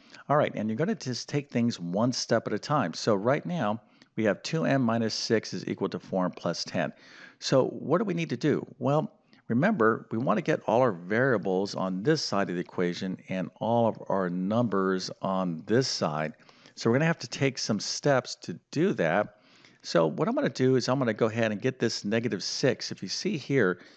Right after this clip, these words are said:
this negative six is not on the side of the equation that I want it to be. All these numbers need to be over here. So I can get this, how can I get this negative six to go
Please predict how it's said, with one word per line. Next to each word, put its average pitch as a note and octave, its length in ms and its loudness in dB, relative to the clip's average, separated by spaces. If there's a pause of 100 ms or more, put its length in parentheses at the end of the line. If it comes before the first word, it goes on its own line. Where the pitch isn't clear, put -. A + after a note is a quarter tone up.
(180)
this - 240 0
negative C3 320 0
six - 400 0
is G2 140 -6
not B2+ 240 0
on A#2+ 160 0
the G#2+ 80 0
side A2+ 300 0
of G2+ 40 0
the F#2 60 2
equation G2+ 560 -2 (320)
that G2+ 160 2
I - 20 2
want B2 200 2
it - 80 -6
to - 100 -14
be. E2+ 140 -4
All B2+ 280 4
these B2+ 280 -2
numbers B2 340 0
need G#2+ 180 -4
to G2 80 -4
be G2 200 -2
over F#2 260 -2
here. G#2 480 2 (320)
So - 180 0
I D3+ 60 4
can G3 180 -4
get E3+ 200 -4
this, - 200 -4 (160)
how - 160 -6
can E3+ 160 -4
I D#3+ 40 -6
get D3+ 160 -2
this A#2 180 -4
negative A#2 320 0
six - 320 0 (400)
to A2 120 2
go G#2+ 380 4